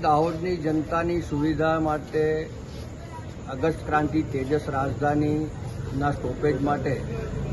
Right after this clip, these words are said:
સતત રજૂઆતો દાહોદના સાંસદ જસવંતસિંહ ભાભોર સાહેબ દ્વારા કરવામાં આવી હતી અને હાલમાં છવ્વીસ પાંચના રોજ પ્રધાનમંત્રીશ્રી જ્યારે દાહોદના પ્રવાસે આવેલા એ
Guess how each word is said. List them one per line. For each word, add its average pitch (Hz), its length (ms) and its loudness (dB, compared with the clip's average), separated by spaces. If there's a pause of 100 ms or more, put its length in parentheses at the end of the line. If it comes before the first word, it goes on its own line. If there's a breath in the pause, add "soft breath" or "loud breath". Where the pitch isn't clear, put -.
(300)
સતત 160 540 2
રજૂઆતો 151 580 4 (220)
દાહોદના 139 500 2
સાંસદ 135 360 0 (100)
જસવંતસિંહ 151 640 0
ભાભોર 131 320 0
સાહેબ 139 320 0
દ્વારા 139 240 2
કરવામાં 139 480 0
આવી 143 240 4
હતી 156 180 0 (1080)
અને 160 240 4
હાલમાં 156 500 2
છવ્વીસ 151 480 2
પાંચના 160 400 2
રોજ 160 240 2 (240)
પ્રધાનમંત્રીશ્રી 151 880 2
જ્યારે 147 300 4 (1500)
દાહોદના 147 480 2
પ્રવાસે 147 440 2
આવેલા 135 440 4 (520)
એ 156 120 2